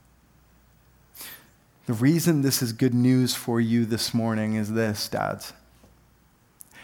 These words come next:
is that Jesus says, "Hey, I know you don't have it together, but I do. So put your trust in me." And that's not just true for the dads in this room. This is true for you,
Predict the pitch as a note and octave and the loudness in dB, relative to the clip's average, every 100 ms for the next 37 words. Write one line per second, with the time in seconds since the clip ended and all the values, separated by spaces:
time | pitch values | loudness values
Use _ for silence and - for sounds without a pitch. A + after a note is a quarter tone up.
0 | - C3 C3 A2 B2 A#2+ C3 - B2 A2+ | -4 0 2 2 0 2 0 -2 -2 -2
1 | - F2 - - - B2+ A#2 - - - | -4 -10 -14 -12 -4 -4 -4 -10 -20 -20
2 | - - - - - - - - - B2 | -20 -20 -20 -20 -20 -20 -20 -8 -4 0
3 | C3 B2+ C3+ E3 D3+ B2+ C3+ A#2 C#3 C#3 | 2 4 4 4 4 2 0 2 2 0
4 | A2+ C3+ B2 A#2 - A#2 B2 G#2+ F2+ - | -2 0 0 -2 -6 -2 0 0 -4 -10
5 | _ _ _ _ _ _ _ _ _ - | _ _ _ _ _ _ _ _ _ -20
6 | - - - - F3 - F#3+ G3+ F3 - | -20 -12 -6 -2 -2 -2 -2 -2 -2 -6
7 | - - - - - _ _ _ - - | -20 -20 -20 -20 -20 _ _ _ -20 -20
8 | - - - B2 - F#3+ E3+ F3+ F#3+ F#3 | -14 -6 -6 -4 -2 0 0 0 0 0
9 | - F3 F#3 G3 C3 - - - _ _ | 0 2 4 2 0 -6 -20 -20 _ _
10 | _ _ _ _ _ _ _ _ _ _ | _ _ _ _ _ _ _ _ _ _
11 | - - - - _ - - F3+ F#3 - | -20 -20 -20 -20 _ -20 -4 0 2 4
12 | A3 G3+ G#3 - - F#3+ - F3 E3+ F3 | 2 2 0 0 2 2 2 0 2 2
13 | F#3 E3+ E3 D#3 - D3 D3 C#3 - C#3 | 2 2 2 0 0 -2 0 0 -2 -6
14 | - D#3 C#3+ - D#3 D3 B2+ C#3 B2 F#2 | -4 -4 -4 -4 -4 -2 0 0 0 -2